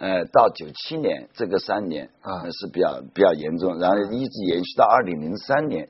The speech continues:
Speaker 1: 最后结束。这个这样
Speaker 2: 变成了中国内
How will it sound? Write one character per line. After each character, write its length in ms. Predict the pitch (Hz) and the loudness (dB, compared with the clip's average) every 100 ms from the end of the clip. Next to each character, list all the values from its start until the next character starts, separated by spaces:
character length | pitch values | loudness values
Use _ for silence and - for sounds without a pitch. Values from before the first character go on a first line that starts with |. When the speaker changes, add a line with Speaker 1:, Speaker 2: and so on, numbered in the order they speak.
| _ | _
Speaker 1:
最 160 | - 123 | -4 -4
后 100 | 85 | -6
结 140 | 76 76 - | -8 -10 -10
束。 160 | 76 - - - - | -12 -12 -20 -20 -10
这 140 | 175 | -2
个 240 | 135 90 - - - - | 4 2 2 -14 -10 4
这 80 | |
样 80 | 202 | 6
Speaker 2:
变 80 | 185 | 6
成 120 | 165 | 4
了 60 | 185 | 4
中 160 | 170 | 6
国 160 | 214 180 | 6 6
内 100 | 208 | 4